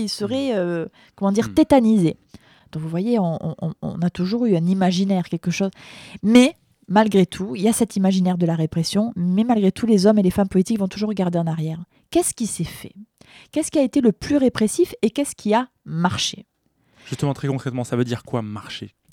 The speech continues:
Speaker 1: Ah bah, marcher, ça veut dire éradiquer, annihiler une contestation politique. Il faut aussi aujourd'hui des mesures qui marquent l'opinion. Parce qu'il y a quelque chose dont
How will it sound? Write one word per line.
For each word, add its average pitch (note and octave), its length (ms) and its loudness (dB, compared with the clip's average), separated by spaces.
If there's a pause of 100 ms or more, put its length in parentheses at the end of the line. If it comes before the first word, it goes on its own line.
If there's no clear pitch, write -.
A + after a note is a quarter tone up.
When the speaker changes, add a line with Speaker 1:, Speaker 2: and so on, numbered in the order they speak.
(140)
Speaker 1:
Ah F#3+ 80 -2
bah, E3 140 0
marcher, - 260 -4
ça G#3+ 120 0
veut E3 120 2
dire G3 180 -2 (140)
éradiquer, F#3 640 0 (120)
annihiler F#3 420 2
une G3 120 -6
contestation E3+ 500 -6
politique. - 440 -10 (320)
Il A3 100 -8
faut F#4 160 2
aussi F4 300 4
aujourd'hui A#3 400 2
des A3+ 160 2
mesures G#3+ 380 2
qui - 120 -6
marquent A3 320 -4
l'opinion. D#3 400 -8 (540)
Parce G#3 140 -4
qu'il A3 100 -2
y G#3+ 60 4
a G#3 60 2
quelque - 180 -10
chose G#3+ 140 0
dont F#3 100 0